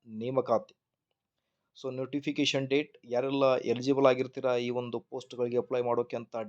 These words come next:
ಡೀಟೇಲ್ ಆಗಿ ನೋಡ್ತಾ ಬರೋಣ ವೀಕ್ಷಕರೇ. ಮೊದಲಿಗೆ ಪ್ರಾಥಮಿಕ ಮತ್ತು ಪ್ರೌಢಶಾಲಾ ಶಿಕ್ಷಕರ ನೇಮಕಾತಿ ಕುರಿತು ಇವತ್ತಿನ ಬಿಗ್ ಬ್ರೇಕಿಂಗ್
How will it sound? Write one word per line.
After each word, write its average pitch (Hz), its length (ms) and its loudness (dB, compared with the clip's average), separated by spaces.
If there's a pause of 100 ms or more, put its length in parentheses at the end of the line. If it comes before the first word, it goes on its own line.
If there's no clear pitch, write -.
ಡೀಟೇಲ್ 139 340 -4
ಆಗಿ 139 160 4
ನೋಡ್ತಾ 127 240 -2
ಬರೋಣ 127 220 2
ವೀಕ್ಷಕರೇ. 135 400 2
ಮೊದಲಿಗೆ 165 400 8 (920)
ಪ್ರಾಥಮಿಕ 165 380 4
ಮತ್ತು 165 240 2
ಪ್ರೌಢಶಾಲಾ 143 420 4
ಶಿಕ್ಷಕರ 135 440 0
ನೇಮಕಾತಿ 123 460 2
ಕುರಿತು 123 280 -2
ಇವತ್ತಿನ 123 480 0
ಬಿಗ್ 123 300 0
ಬ್ರೇಕಿಂಗ್ 107 460 -6